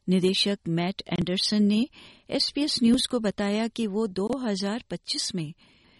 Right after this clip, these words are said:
उन्नीस सौ चौदह से पहले की गैलरी यानी pre नाइनटीन फ़ोर्टीन गैलरी के लिए डिजाइन टीम बनाएंगे।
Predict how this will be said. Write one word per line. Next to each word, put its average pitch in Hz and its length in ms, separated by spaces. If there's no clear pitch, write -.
उन्नीस 370 380
सौ 320 180
चौदह 226 520
से 254 220
पहले 226 300
की 190 160
गैलरी 165 400
यानी 208 360
pre 277 320
नाइनटीन 208 560
फ़ोर्टीन 180 520
गैलरी 170 360
के 170 160
लिए 165 340
डिजाइन 180 560
टीम 277 320
बनाएंगे। 156 580